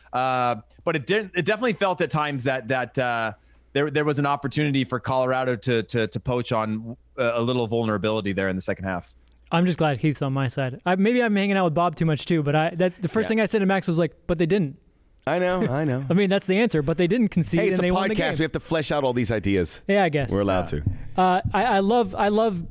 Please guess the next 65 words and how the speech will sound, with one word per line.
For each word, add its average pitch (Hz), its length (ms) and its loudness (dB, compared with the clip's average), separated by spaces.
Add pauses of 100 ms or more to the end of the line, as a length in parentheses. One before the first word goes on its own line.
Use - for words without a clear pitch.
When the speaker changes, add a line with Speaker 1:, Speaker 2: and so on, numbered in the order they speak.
Speaker 2:
that 180 180 4
you 170 80 2
bring 180 180 2
up 160 100 0
that 165 160 2
point, 165 220 -2
though. 160 80 4
You, 160 240 2
you 165 140 2
did 185 180 2
kind 175 140 0
of - 80 -2
foreshadow 165 540 2
with, 151 500 0
with 170 180 2
Carlos, 160 800 2
uh, 175 40 4 (120)
and 165 200 2
his 156 140 0
ability, 160 360 2
yeah, 160 160 4
where 151 160 2
he 160 100 4
was 165 80 2
just 165 140 -2
taking 170 200 0
on 151 80 0
four 165 220 2
or 151 40 -2
five 160 280 0
guys, 151 260 2
just 160 140 0
seeing 185 160 2
if 151 60 0
he 151 40 0
could 156 100 0
dummy 156 280 2
a 151 60 2
couple, 160 500 0 (220)
just 208 180 0
seeing 190 160 2
if - 40 4
he 170 60 4
could 160 60 2
meg 165 180 4
a 165 60 2
few 170 180 2
guys, 160 400 2 (380)
um, 170 180 4
because 180 240 0
both 196 320 -2
goals. 139 440 -4 (240)
Um, 175 200 2
the 165 80 2
second 240 260 2
goal, 202 160 4
obviously, 185 380 2
he 170 80 2
gets 170 180 0
the 165 100 0
direct 165 300 2
pass 156 260 0
to - 60 -8
Diego, 160 240 2
but 170 200 -2